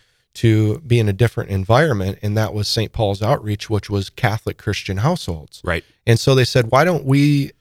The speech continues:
Speaker 1: get you into a Christian household, and then we'll give you a job as our janitor until you can figure something else out." And so I thought, "You know what? That's great." So I actually was the,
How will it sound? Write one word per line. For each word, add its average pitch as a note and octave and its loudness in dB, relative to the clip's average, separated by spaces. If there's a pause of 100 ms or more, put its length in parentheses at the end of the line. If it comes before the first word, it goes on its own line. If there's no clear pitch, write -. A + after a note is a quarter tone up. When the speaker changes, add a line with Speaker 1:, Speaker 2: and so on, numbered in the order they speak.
(140)
Speaker 1:
get B2+ 2
you C3 2
into A#2+ 2
a G2+ 2
Christian - -4
household, G2+ -2
and A2+ 2
then A2 0
we'll D3 4
give C3+ 0
you B2 2
a G2+ 0
job A2+ 0
as G#2 -4
our F2+ -4
janitor G#2 0 (380)
until A2+ 4
you A2+ 2
can G#2+ -2
figure A2 -2
something G2+ -4
else F#2 -8
out." C#3 -2
And A#2+ -20
so - -2
I G#2+ 2
thought, A2 -2
"You A#2 0
know A#2+ 0
what? B2+ -4
That's B2 -2
great." D#3+ 0
So G#2 -4 (720)
I B2+ 4
actually C3 2
was A#2+ 0
the, A#2 -4